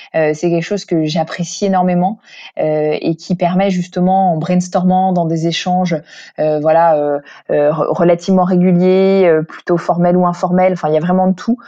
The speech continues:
euh, de, de, de se re-questionner, d'échanger, de partager des bonnes pratiques. Euh, donc certes, on est pas mal intégré dans des, dans des réseaux avec des retailers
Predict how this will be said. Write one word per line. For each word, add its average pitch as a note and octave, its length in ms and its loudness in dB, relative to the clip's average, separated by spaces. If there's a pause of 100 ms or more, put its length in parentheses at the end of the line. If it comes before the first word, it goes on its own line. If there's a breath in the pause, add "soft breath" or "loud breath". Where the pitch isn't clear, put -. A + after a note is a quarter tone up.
(280 loud breath)
euh, D#3+ 100 2
de, D#3+ 140 2
de, E3 260 0
de D#3+ 140 0
se D#3+ 120 -4
re-questionner, F#3+ 640 0
d'échanger, F#3 600 2
de G3 80 -8
partager F#3+ 400 -2
des F#3+ 100 2
bonnes F3+ 160 2
pratiques. F3+ 540 -4 (400 loud breath)
Euh, D3+ 200 0
donc D#3 180 -2
certes, - 260 -2
on E3 80 -2
est D#3 140 0
pas E3 80 4
mal F3 140 2
intégré E3+ 340 0
dans E3+ 140 0
des, D#3 180 0
dans D3+ 140 0
des D#3 120 0
réseaux E3 220 0
avec F3 200 2
des E3 100 2
retailers F3 500 2